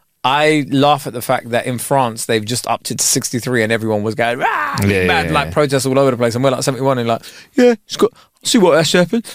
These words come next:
Speaker 1: <laughs> The French were like, "You mad? Sixty-three? You must be out of your goddamn mind, bruv." Right? The idea that, you know, we don't tax capital gains as much as we tax income tax is wild to me as well.
Speaker 2: You know, like, old people are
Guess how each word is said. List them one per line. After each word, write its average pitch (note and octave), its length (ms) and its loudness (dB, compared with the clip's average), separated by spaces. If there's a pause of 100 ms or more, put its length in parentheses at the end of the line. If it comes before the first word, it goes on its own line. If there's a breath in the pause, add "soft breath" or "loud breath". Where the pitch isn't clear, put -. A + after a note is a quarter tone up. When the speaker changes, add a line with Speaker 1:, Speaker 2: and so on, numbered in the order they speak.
Speaker 1:
<laughs> - 40 -12 (1080 loud breath)
The C#3 60 -4
French G3+ 300 0
were D#3 80 2
like, C#3+ 220 2
"You D#3 140 2
mad? F#3+ 420 2
Sixty-three? - 1300 0 (240 loud breath)
You C3 80 -2
must C3+ 180 0
be D3 140 -2
out B2+ 140 -4
of B2+ 60 -6
your B2+ 120 0
goddamn G#2+ 360 0
mind, F2 320 -4
bruv." F2 240 -8 (300 loud breath)
Right? G#2+ 260 -2 (260 soft breath)
The A#2 80 0
idea D3 440 2
that, B2+ 240 2 (100)
you C3 160 -4
know, A2 200 0
we A2 180 0
don't B2+ 200 2
tax - 280 -6
capital A#2+ 420 -4
gains A2 380 -2
as A2 100 -4
much - 280 -6
as G#2+ 200 -4
we G#2 160 -6
tax - 380 -4
income G#2+ 320 -4
tax - 380 -6
is A2+ 160 -12
wild G2+ 280 -4
to - 80 -14
me G2 100 -10
as G#2 120 -10
well. - 200 -8
Speaker 2:
You D3+ 80 2
know, F3 120 4
like, D#3+ 180 0
old C#3 220 2
people A#2 500 -2
are G#2 360 2